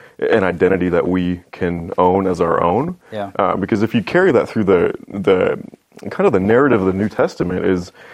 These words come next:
Speaker 1: is I am no longer belonging to myself. Uh, my sin has been covered. And so when Jesus looks at me, he no longer sees my sin. He sees himself. And so
Speaker 2: Mm.
Speaker 1: ultimately it feels like an issue
Speaker 2: <laughs>
Speaker 1: of identity.
Speaker 2: Yeah.
Speaker 1: A-, and what I love about the Bible is that it always tells you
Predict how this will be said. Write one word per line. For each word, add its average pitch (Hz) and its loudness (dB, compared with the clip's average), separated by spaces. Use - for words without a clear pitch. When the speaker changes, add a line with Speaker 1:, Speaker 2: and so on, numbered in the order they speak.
Speaker 1:
is 104 0
I 131 -2
am 92 -2
no 101 2
longer 120 2
belonging 90 2
to 82 -6
myself. 90 -4
Uh, 90 0
my 95 0
sin 147 -2
has 127 -2
been 90 -2
covered. 104 -2
And 87 -6
so - -4
when 101 0
Jesus 131 -2
looks 147 0
at - 0
me, 92 -2
he 101 -4
no 127 4
longer 110 0
sees 98 -4
my 87 -2
sin. 92 -4
He 113 -2
sees 147 -2
himself. 113 0
And 101 -2
so 104 2
Speaker 2:
Mm. - -4
Speaker 1:
ultimately 110 2
it - -2
feels 117 0
like 98 -4
an 95 -4
issue 101 -2
Speaker 2:
<laughs> - -20
Speaker 1:
of - 0
identity. 95 0
Speaker 2:
Yeah. 110 -12
Speaker 1:
A-, 120 4
and 117 2
what 127 4
I 123 4
love 123 4
about 139 0
the - -2
Bible 92 2
is 101 0
that 95 4
it 92 -2
always 120 2
tells 110 0
you 101 0